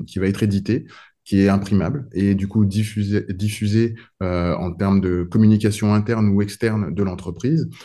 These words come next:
Et le, l'employeur va pouvoir suivre le niveau de satisfaction au travail de l'ensemble de ses collaborateurs, euh, de mois par mois, donc sur l'ensemble de la collaboration. Donc ça va être sur douze mois ou vingt-quatre mois. Et effectivement,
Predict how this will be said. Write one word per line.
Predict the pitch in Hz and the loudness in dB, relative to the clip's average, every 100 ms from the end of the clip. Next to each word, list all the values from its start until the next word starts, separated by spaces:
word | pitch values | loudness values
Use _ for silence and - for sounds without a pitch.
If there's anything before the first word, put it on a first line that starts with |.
| - 101 | -8 0
Et | 98 98 90 | 2 2 0
le, | 90 92 90 | -4 -4 -2
l'employeur | 101 104 101 123 | -2 0 2 2
va | 127 | 2
pouvoir | 110 98 85 | -2 -4 -4
suivre | - 139 139 | -4 -4 0
le | 107 95 | 2 4
niveau | 107 123 | 4 4
de | 104 | 0
satisfaction | 95 95 101 98 92 107 | -2 -6 -6 -8 -4 -2
au | 98 | -2
travail | 98 85 90 127 127 | -2 -4 -2 -2 -2
de | 87 | -2
l'ensemble | 90 90 107 | -4 -2 -2
de | 95 | -2
ses | - 90 | -4 -6
collaborateurs, | 98 92 90 85 82 117 139 - - - - | -4 -2 -2 -4 -4 -2 -4 -6 -20 -18 -8
euh, | 85 | -6
de | 78 | -4
mois | 80 104 135 | 0 2 2
par | 117 95 | 2 2
mois, | 104 151 | 2 2
donc | 104 | 0
sur | - - | -4 -8
l'ensemble | 92 95 117 107 92 90 87 | -6 -4 -2 -2 -2 -4 -2
de | |
la | 85 82 | -2 -2
collaboration. | 82 90 85 80 82 - 160 | -2 -2 -2 -4 -6 -4 -4
Donc | 101 | -4
ça | 82 | -6
va | 87 | -8
être | 85 | -8
sur | - 85 80 | -10 -12 -10
douze | 85 98 104 104 | -6 -2 0 2
mois | 101 104 | 4 4
ou | 98 82 | 2 0
vingt-quatre | 85 90 90 82 | -4 -4 -6 -6
mois. | 90 98 - _ - - _ | -4 -6 -8 _ -20 -20 _
Et | 135 139 | 4 4
effectivement, | 110 107 - 92 117 | 4 0 0 2 2